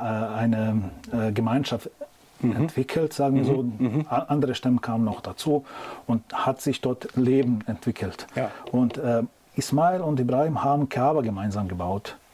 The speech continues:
Speaker 1: Also das ist, das ist ein wichtiger Punkt. Und, ähm, aus diesen, aus diesen, sagen wir so, äh, Stamm, wenn wir das, also, also
Speaker 2: Ja.
Speaker 1: Familienstamm, kommt auch, äh,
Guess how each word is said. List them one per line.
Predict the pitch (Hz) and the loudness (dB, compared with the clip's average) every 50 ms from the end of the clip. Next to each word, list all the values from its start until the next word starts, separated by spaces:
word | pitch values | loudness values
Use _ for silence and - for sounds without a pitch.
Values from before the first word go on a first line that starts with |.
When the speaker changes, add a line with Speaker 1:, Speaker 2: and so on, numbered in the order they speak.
| - - - | -20 -12 -8
Speaker 1:
Also | - 107 92 117 123 143 156 - _ _ _ - | -6 -4 -2 0 0 0 -2 -4 _ _ _ -6
das | - 113 - - | -6 -4 -2 -2
ist, | 131 - - - | -4 -4 -2 -4
das | 135 - | -4 -4
ist | - - 147 | -4 -2 0
ein | 139 147 | 2 2
wichtiger | 147 147 - - 156 160 143 | 2 0 0 0 0 -2 -2
Punkt. | - - 165 175 190 175 - - - - - - - - - - - - | -2 0 0 0 0 0 -2 -10 -16 -14 -14 -12 -10 -10 -10 -12 -12 -8
Und, | - - 131 139 143 156 160 165 - - - - | 0 2 2 4 4 2 2 0 -2 -2 -2 0
ähm, | 147 135 135 135 139 127 127 - _ _ _ - - - - - | 2 4 4 4 2 2 -2 -6 _ _ _ -14 -12 -10 -6 -2
aus | - 120 117 - - | -2 0 -2 -2 -4
diesen, | - 147 160 185 190 202 185 160 147 - | 0 2 2 4 4 4 2 2 0 0
aus | 131 123 123 - - - | 0 2 2 0 -2 0
diesen, | 135 131 151 165 160 151 135 | 0 2 2 4 4 4 4
sagen | 123 131 131 131 135 | 4 4 4 4 4
wir | 127 117 | 4 4
so, | 113 123 117 110 107 - | 4 4 4 4 2 2
äh, | 113 117 113 | 2 0 0
Stamm, | - - - - - 131 143 151 127 - - - - - | 0 -2 -4 0 2 2 2 2 2 -2 -4 -8 -8 -2
wenn | 123 113 113 | 2 2 4
wir | 113 107 107 | 4 4 2
das, | 107 101 - - | 0 -2 -2 -2
also, | 117 107 104 107 | 0 0 0 0
also | 104 104 104 101 | 0 0 0 0
Speaker 2:
Ja. | 104 95 | -2 -2
Speaker 1:
Familienstamm, | - 113 127 135 151 156 135 117 - - 143 135 131 123 - - | 0 2 2 2 4 4 2 2 2 2 2 2 0 0 -2 -6
kommt | - - 143 131 - 120 | -4 -2 0 0 0 0
auch, | 120 117 - - | -2 -2 -4 -4
äh, | - | -2